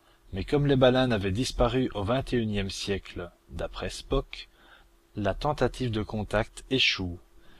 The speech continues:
L'insistance des visiteurs s'avère alors menaçante pour la Terre,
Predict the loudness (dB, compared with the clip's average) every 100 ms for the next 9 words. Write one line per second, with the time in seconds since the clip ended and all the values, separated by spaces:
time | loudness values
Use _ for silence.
0 | -20 -6 -4 -2 -2 -2 2 2 2 0
1 | 2 2 0 0 2 2 2 0 2 2
2 | 2 0 0 0 0 -2 -2 -2 -4 -6
3 | -6 -6 -4 -4 -2 -2 -4